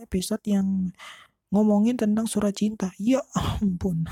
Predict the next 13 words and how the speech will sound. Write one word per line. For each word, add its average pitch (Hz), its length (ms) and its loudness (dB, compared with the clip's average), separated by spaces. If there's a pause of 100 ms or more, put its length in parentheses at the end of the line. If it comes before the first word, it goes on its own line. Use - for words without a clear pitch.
(640)
<laughs> - 840 -20
Padahal 254 300 -2
ini 302 80 -2
podcast 233 800 -2
yang 220 160 2
aku 202 160 -2
buat 170 400 0
tentang, 202 480 -2 (640)
ada 202 320 2
kontennya 220 480 0
tentang 214 400 -2
horror 196 400 -2
story, 180 560 -2